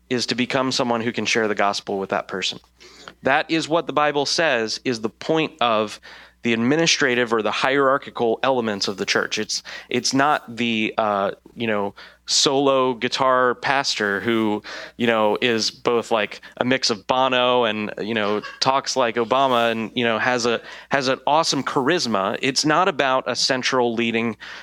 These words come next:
pastor. It's about a pastor who exegetes Scripture and builds up the, the people in the church so that they can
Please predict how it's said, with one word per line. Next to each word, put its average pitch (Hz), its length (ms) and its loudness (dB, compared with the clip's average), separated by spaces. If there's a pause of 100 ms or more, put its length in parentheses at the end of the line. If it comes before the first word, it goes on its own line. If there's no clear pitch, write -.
(140)
pastor. 165 560 0
It's 110 180 -4
about 117 400 0 (300)
a 113 140 -2
pastor 131 600 0
who 113 460 0 (800)
exegetes 147 520 -2
Scripture 120 600 0 (220)
and 110 340 -4
builds 123 580 0 (140)
up 117 260 0 (240)
the, 104 480 -6
the 110 160 -8
people 110 360 -4
in 104 80 -4
the 98 80 -6 (120)
church 120 320 0 (200)
so 123 180 0
that 113 240 0
they 135 380 2
can 101 540 -2